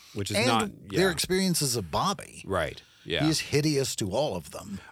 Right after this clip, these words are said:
Speaker 1: Bobby is depicted in the movie as having raped Alice, his ex-girlfriend, the girl that, that, uh, Lisa brings in to try to distract Bobby away from Marty so she can have Marty. He's depicted as actually violently raping her in this movie. I don't think that was said on the special.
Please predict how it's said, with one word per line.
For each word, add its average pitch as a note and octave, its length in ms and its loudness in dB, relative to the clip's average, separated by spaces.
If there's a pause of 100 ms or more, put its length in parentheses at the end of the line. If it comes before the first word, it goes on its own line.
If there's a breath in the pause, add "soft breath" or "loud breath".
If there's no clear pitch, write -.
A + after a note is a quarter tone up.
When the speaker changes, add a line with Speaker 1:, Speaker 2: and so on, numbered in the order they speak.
Speaker 1:
Bobby F3 420 6
is B2+ 140 2
depicted C3+ 480 0
in A2 100 0
the G2+ 80 -2
movie G#2 400 0
as E2 140 -4
having F#2 320 -4
raped F#2 340 0
Alice, - 460 -8 (100)
his F2+ 200 -6
ex-girlfriend, D#2+ 600 -6
the F#2+ 60 -4
girl B2 300 2
that, A2 260 0
that, G#2+ 300 0
uh, G2 120 2
Lisa A#2 380 0
brings G#2 320 -2
in G2+ 140 -2
to F#2 100 -8
try F#2+ 220 0
to F#2 80 0
distract A2 1040 2
Bobby F#2 320 2
away F#2+ 340 2
from F2+ 220 -4
Marty F2+ 340 0
so E2 160 -4
she F#2 160 -6
can E2+ 140 -8
have E2+ 200 -8
Marty. F#2 400 -4 (300 loud breath)
He's C3 220 -2
depicted A2 420 -4
as F2+ 100 -4
actually G#2 340 0
violently G2+ 540 0
raping G2 360 -2
her F#2+ 100 -2
in F#2 60 -4
this F2+ 180 -8
movie. G2 260 -2
I F2+ 40 -4
don't A#2 320 -2
think F#2+ 180 -4
that F2+ 180 -2
was E2 140 -8
said F#2 300 -2
on F2 100 -6
the E2 80 -6
special. G2+ 300 -2